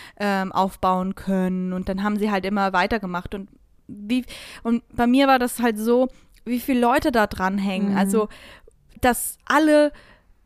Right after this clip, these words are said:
Speaker 1: das hat auch einer im Interview gesagt in dem Making-of, dass alle plötzlich, also so mehrere Menschen plötzlich so auf Knopfdruck arbeiten und du musst
Speaker 2: Mhm.
Speaker 1: performen. Du musst jetzt, äh, hier abliefern.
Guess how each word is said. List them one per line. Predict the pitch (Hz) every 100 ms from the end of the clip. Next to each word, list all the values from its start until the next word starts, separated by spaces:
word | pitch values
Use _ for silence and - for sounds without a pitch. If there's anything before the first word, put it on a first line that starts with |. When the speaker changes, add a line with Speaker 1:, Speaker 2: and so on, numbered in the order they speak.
| _ _ _ -
Speaker 1:
das | 262 -
hat | 294
auch | - 254
einer | 254 269 269 -
im | 247
Interview | 247 294 311 226 240
gesagt | 220 208 226 269 -
in | 208
dem | 190
Making-of, | 190 185 - 202 185 190 -
dass | 196 - -
alle | - 269 277 269
plötzlich, | - - 247 277 - - 254 262 -
also | 226 226
so | 233 - _ -
mehrere | 240 277 320 294 254
Menschen | 254 247 262 - - 240 269 - - - -
plötzlich | 269 269 277 240
so | - 254 240
auf | 233
Knopfdruck | - 302 330 - - 240 - _ _ _ _ _ -
arbeiten | 240 320 254 226 254
und | 240 269
du |
musst | 294 269
Speaker 2:
Mhm. |
Speaker 1:
performen. | 233 220 240 339 269 190 196 - _ _
Du | 285 330
musst | 311 302
jetzt, | 269 - -
äh, | 226 220
hier | 233 -
abliefern. | - 214 202 214